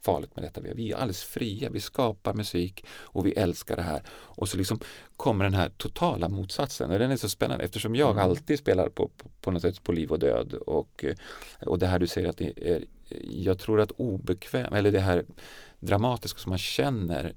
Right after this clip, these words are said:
Speaker 1: eh, när, eh, Mats säger att gör jag rätt, rätt eller fel? Jag kände mig obekväm med allt. Och därför spelade det ingen roll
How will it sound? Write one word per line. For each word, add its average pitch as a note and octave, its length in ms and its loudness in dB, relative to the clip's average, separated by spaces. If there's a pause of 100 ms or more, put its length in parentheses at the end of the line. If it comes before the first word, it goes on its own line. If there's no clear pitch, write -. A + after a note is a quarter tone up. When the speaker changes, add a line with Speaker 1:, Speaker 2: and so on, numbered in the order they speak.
Speaker 1:
eh, C2 440 -4 (160)
när, D#2+ 680 -2
eh, C#2+ 60 -4 (200)
Mats F#2+ 380 -2
säger D#2 200 -2
att E2 160 -4
gör F#2+ 220 2
jag F#2+ 140 2
rätt, F2 260 -2
rätt F#2 280 -4
eller - 100 -4
fel? - 280 -2 (300)
Jag C3 300 4
kände G2+ 260 0
mig F2 120 2
obekväm F2 440 -2
med E2+ 160 -4
allt. - 540 -6 (320)
Och - 220 -2
därför C3 520 2
spelade F#2 380 2
det D2 60 -4
ingen E2+ 340 0
roll G2 320 0